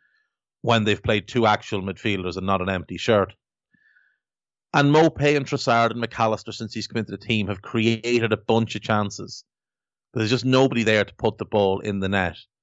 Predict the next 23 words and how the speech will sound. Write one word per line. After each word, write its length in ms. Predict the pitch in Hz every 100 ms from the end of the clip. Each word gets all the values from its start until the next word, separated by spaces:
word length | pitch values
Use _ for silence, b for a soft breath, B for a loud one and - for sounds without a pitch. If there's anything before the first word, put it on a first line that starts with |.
| _ _ -
Maupay 280 | 135 143 135
is 140 | 107
very, 380 | 95 123 120 110
very 260 | 101 101 98
good, 360 | 113 101 90 _ _ _ _ _ _ _ -
but 80 |
he's 140 | 107 98
a 40 |
second 500 | - - 127 113 107
striker. 580 | - 107 104 98 104 92 _ _ _ _ _ _ -
Trossard 480 | 113 - 131 127
is 80 | 107
a 80 | 101
very 320 | 95 117 107
good 180 | 101 -
player, 240 | - 107
but 80 | 101
he's 120 | 98
a 60 | 101
winger. 540 | 95 101 117 98 - - _ _ _ _ _ _ _ _
McAllister's 600 | 113 - 131 123 110 107
a 60 | 95
ten. 580 | - - 117 104 87